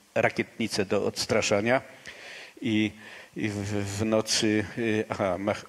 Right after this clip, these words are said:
wśród hajzerów było takie: „Nie mów do mnie, misiu”, y, powiedzonko, a potem, y, Iza budzi Artura i mówi: „Ty, coś słyszysz, niedźwiedź?” A on mówi: „Nie, to tylko Janusz chrapie”.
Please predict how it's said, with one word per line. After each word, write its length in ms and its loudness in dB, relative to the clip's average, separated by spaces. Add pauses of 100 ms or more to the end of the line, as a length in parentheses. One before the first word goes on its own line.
wśród 280 0
hajzerów 500 4
było 180 4
takie: 320 -2
„Nie 120 2
mów 260 0
do 100 0
mnie, 220 0
misiu”, 500 0 (720)
y, 40 0 (420)
powiedzonko, 1000 2
a 60 4
potem, 440 2
y, 400 2 (280)
Iza 260 4
budzi 460 -2 (260)
Artura 440 2
i 40 2
mówi: 180 0
„Ty, 340 -2 (500)
coś 500 -2 (320)
słyszysz, 500 2
niedźwiedź?” 640 0
A 220 -6
on 80 -6
mówi: 220 -8
„Nie, 220 -2
to 140 -2
tylko 260 -2
Janusz 380 2
chrapie”. 440 -6